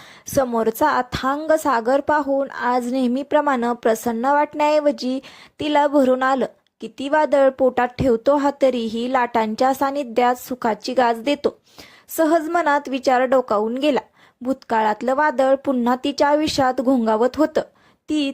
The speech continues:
त्याच विचारात गुंतली होती. "मॅडम, घ्या, जेवून घ्या." कांताच्या आवाजाने तिची विचाराची ब-, तंद्रीत भंगली. कांताचा मान ठेवण्यासाठी तिने ताट हातात घेतलं. पहिला घास तोंडातून पोटात पोहोचवला.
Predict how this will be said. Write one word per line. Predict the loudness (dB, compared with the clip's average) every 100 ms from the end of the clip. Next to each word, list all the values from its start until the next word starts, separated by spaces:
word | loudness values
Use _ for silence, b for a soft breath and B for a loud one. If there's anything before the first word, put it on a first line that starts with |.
| -2
त्याच | 0 0 -4
विचारात | -4 2 2 2 0
गुंतली | -2 -4 -4 -2
होती. | 0 0 -2 -14 _ _ B B B -6
"मॅडम, | 0 2 2 0 -4 -2
घ्या, | 2 2
जेवून | 2 0 0 0
घ्या." | 2 2 -2 B B B _
कांताच्या | -4 -4 -2 -4 0 0
आवाजाने | 2 2 0 -2 -6 -8 -8
तिची | -8 -8 -6 -6 -8 b b
विचाराची | -10 -2 0 2 -2 -6
ब-, | -4 -4 0
तंद्रीत | -2 0 -4 -4 -2
भंगली. | 0 0 -2 -6 -14 _ _
कांताचा | -4 -4 -2 -4 -2 -2
मान | 0 -2 -2
ठेवण्यासाठी | -2 -2 0 -2 0 0 0 -6 -6
तिने | -6 -4 -6
ताट | -4 -2 -2 -4
हातात | -4 -2 -2
घेतलं. | 0 0 -2 -6 -6 b b b
पहिला | -2 -2 0 0
घास | 0 0 0 0
तोंडातून | -2 -2 -4 -2 -4
पोटात | 0 0 2 0 -4 0
पोहोचवला. | 0 0 0 0 0